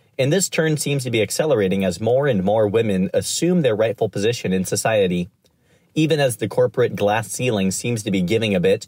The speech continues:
although a number of my women friends have found ascent to the executive suite to be a Pyrrhic victory, and subsequently have gone on to create their own fulfillment.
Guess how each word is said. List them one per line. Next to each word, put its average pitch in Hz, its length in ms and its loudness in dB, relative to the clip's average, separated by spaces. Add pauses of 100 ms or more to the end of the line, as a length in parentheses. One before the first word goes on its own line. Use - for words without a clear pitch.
(380)
although 113 240 2
a 98 60 4
number 107 320 2
of 95 120 2
my 92 160 0
women 113 300 0
friends 95 340 -2
have 107 160 -2
found 113 260 -2
ascent - 440 -2
to - 260 -6
the 101 240 2
executive 117 560 0
suite - 360 -6 (260)
to 123 100 -2
be 107 140 0
a - 60 2
Pyrrhic 120 420 -2
victory, 95 580 -2 (460)
and 135 180 0
subsequently 120 580 0
have 92 160 0
gone 107 240 0
on 104 200 0
to - 80 -8
create 110 400 -2
their 95 200 2
own 120 160 0
fulfillment. 117 680 -2